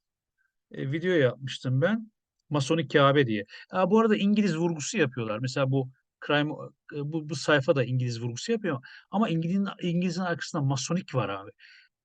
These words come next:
Geçen işte, e, buradaki mason merkezine, e, gitmiştim birkaç sene önce. Orada gördüm ki İstanbul'u işgal eden, e, generallerden tutun, istihbaratçılardan tutun, Church-,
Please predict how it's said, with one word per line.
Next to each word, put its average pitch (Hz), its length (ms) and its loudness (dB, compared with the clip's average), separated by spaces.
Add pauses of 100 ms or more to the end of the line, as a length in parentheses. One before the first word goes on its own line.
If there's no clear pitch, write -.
(120)
Geçen 151 300 -2
işte, 143 220 -2
e, 127 460 -2 (540)
buradaki 135 300 -2
mason 135 340 2
merkezine, 131 580 0 (200)
e, 117 300 -2
gitmiştim 110 540 -8
birkaç 110 220 -6
sene 120 160 -6
önce. 131 180 -2
Orada 160 300 2 (340)
gördüm 156 460 6
ki 202 200 0 (380)
İstanbul'u 147 580 -2
işgal 139 380 -2
eden, 143 360 -2 (560)
e, 120 60 -2 (800)
generallerden 135 880 4
tutun, 131 280 -10
istihbaratçılardan 131 1160 0
tutun, 131 380 -4
Church-, 131 440 -2